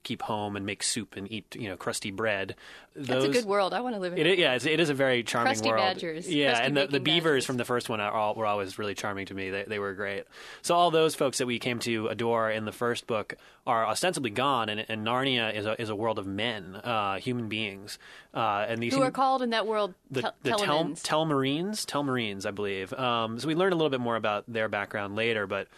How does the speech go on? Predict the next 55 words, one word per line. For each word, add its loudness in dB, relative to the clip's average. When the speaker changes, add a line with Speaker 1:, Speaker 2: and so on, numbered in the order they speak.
Speaker 1:
the, -6
for -2
our 0
purposes, -2
we 2
find 2
out 2
that 0
the, 0
the -6
Narnians 0
have, -8
uh, 2
have -2
been -4
made 0
extinct, 0
or -2
so 0
the -2
Telmarines -4
think. -4
They 0
actually 0
are 0
still -2
alive, 2
but -6
sort -4
of -6
living -2
in -6
the -6
underground -4
or -2
in -4
the -6
woods, -4
uh, -4
far 2
away 0
from, -6
from -8
most -6
of -10
the -4
Narnian -6
lands. -6
And, -4
uh, 2
the 0
story 2
is 0
that, -2
um, -2